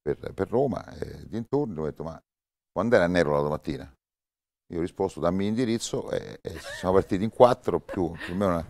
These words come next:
una collega giovane, Maria Grazia, Gambale, Mango e il sottoscritto con, con autista, un'infermiera,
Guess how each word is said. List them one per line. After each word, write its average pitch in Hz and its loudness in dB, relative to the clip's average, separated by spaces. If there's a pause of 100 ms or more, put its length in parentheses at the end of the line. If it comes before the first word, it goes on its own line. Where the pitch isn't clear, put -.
(220)
una 82 -8
collega 92 2
giovane, 98 0
Maria 80 -4
Grazia, 98 -4 (360)
Gambale, 85 4
Mango 80 -2 (420)
e - -4
il 82 -2
sottoscritto 120 -2
con, 76 -6
con 80 -6
autista, 80 -4
un'infermiera, 78 -6